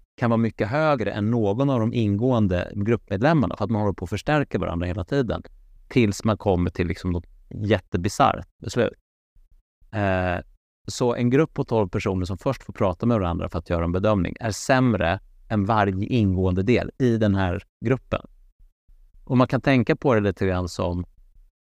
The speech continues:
jag säger den här jobb, eh, jobb, jobbsituationen, att varje person som har träffat, eh, kandidaten är som en vittne i en rättegång. Eller hur?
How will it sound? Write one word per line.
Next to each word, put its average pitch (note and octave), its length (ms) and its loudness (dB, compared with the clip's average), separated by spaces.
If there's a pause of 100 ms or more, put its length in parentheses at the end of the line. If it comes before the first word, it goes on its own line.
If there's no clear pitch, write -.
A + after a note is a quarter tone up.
(560)
jag A2 140 -4
säger A2 200 2
den G#2 120 2
här F#2 200 4
jobb, F2+ 400 0
eh, F2 280 0 (960)
jobb, G#2 500 0
jobbsituationen, G2 1200 0 (440)
att - 300 -2 (100)
varje B2+ 400 2
person A2 360 0
som F#2 140 -6
har F#2+ 80 -2
träffat, A2+ 480 -2 (320)
eh, F#2 200 -2
kandidaten G2+ 840 -2 (540)
är A2 120 4
som A2 180 -2
en G#2+ 160 0 (200)
vittne B2+ 400 -2
i A#2 40 2
en G#2 80 0
rättegång. A2+ 540 -2 (680)
Eller G#2+ 200 2
hur? - 140 -12